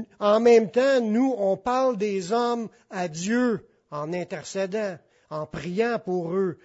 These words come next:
Quand on les présente à Dieu, puis on dit, « Seigneur, touche telle personne, aide-la dans son problème, ou, euh, amène-la à ce qu'elle puisse être sauvée. » Tous les sujets de prière qu'on fait, on a comme une fonction d'intermédiaire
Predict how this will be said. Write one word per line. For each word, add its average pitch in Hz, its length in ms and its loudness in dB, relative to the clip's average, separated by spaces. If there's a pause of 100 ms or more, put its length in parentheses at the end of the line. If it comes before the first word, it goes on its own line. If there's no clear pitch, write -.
(240)
Quand 175 200 -2
on 196 140 2
les 196 140 0
présente 208 600 0
à 180 140 0
Dieu, 233 420 -4
puis - 140 -20 (160)
on 175 120 -2
dit, « 160 140 -10
Seigneur, 220 640 -2
touche 240 320 -6
telle 220 220 -4
personne, 214 580 -4
aide-la 214 420 0
dans 214 160 2
son 202 220 -2
problème, 196 640 -2 (240)
ou, 175 320 0
euh, 175 160 0 (140)
amène-la 208 560 0
à 208 80 2
ce - 80 -12
qu'elle 202 160 -2
puisse 208 320 -2
être 185 160 0
sauvée. » 180 580 -2 (240)
Tous 277 160 -10
les 226 220 -6
sujets 202 460 -10
de 214 120 -18
prière 185 460 0
qu'on 160 240 0
fait, 196 340 -2 (240)
on 170 220 0
a 180 100 0
comme 208 260 -2
une 180 140 -2
fonction 185 640 -2
d'intermédiaire 160 1080 -4